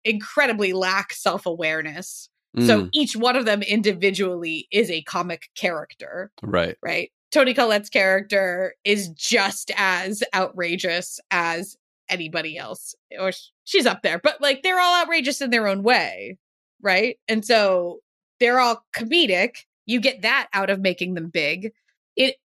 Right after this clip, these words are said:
Speaker 1: builds conflict into the scenes when they're in together. You get that out of making them big,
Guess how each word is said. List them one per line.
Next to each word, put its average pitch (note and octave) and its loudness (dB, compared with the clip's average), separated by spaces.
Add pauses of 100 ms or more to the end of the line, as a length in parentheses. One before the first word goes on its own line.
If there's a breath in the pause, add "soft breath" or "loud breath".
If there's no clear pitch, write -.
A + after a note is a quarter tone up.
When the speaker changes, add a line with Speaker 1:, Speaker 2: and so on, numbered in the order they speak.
(140)
Speaker 1:
builds D4+ 2
conflict B3 0
into G3+ 2
the G#3 -2
scenes G#3 -2
when F#3+ 0
they're F3+ 2
in A3+ 4
together. F3 -2
You G#3+ 2
get A3 2 (100)
that G#3 0
out F3+ -6
of E3+ -8
making E3 -4
them E3 -10
big, D#3+ -8